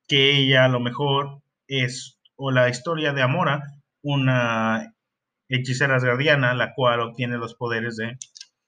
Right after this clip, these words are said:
la cual utiliza sus poderes para manipular a la gente, o el de una ni-, el de una persona de Midgard, la cual Loki en alguna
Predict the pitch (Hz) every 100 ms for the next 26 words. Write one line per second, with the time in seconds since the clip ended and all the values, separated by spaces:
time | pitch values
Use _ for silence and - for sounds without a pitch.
0 | _ - 127 131 131 127 135 135 131 131
1 | 127 - 135 139 131 127 123 113 110 113
2 | 113 120 123 135 170 135 135 131 _ _
3 | _ _ - 208 208 208 147 147 147 147
4 | 143 143 139 135 139 143 139 131 135 135
5 | 165 160 135 127 117 131 127 131 143 139
6 | 123 120 113 117 120 120 120 113